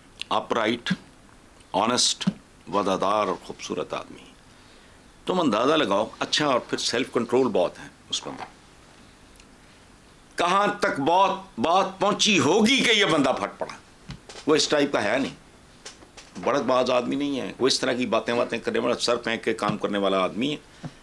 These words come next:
लेकिन इससे अंदाज़ा लगाओ कि अगर एक सूबे का आईजी ये कह रहा है, वो क्या देख रहा होगा, क्या भुगत रहा होगा, क्या face कर रहा होगा।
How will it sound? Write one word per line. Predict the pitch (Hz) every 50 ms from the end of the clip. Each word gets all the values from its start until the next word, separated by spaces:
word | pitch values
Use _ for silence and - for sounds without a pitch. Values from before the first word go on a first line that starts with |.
| - - -
लेकिन | 110 123 123 135 131 131 127
इससे | 123 - - - 123
अंदाज़ा | 117 98 85 95 98 107 117 123
लगाओ | 120 113 95 98 101 110 120 117 107 101 - - - - - - - - - - -
कि | 110
अगर | 110 110 113 120 117
एक | 113 110
सूबे | - - 110 107 113 113 113
का | - -
आईजी | 131 110 131 156 113 120 131 135
ये | 127
कह | - - 117 131
रहा | 135 127 113
है, | 92 78 76 - - - - - - - - - - -
वो | 139
क्या | - - 190 165 147
देख | 120 113 110 101 - 101
रहा | 101 98
होगा, | 90 87 85 80 85 78 76 - - -
क्या | 135 156 165
भुगत | 117 95 95 92 92 104 87
रहा | 110 107 101
होगा, | 87 82 85 82 85 82 76 - - -
क्या | 147 156 156
face | - - - 120 113 - -
कर | - 107 87
रहा | 92 98 90
होगा। | 82 76 - - -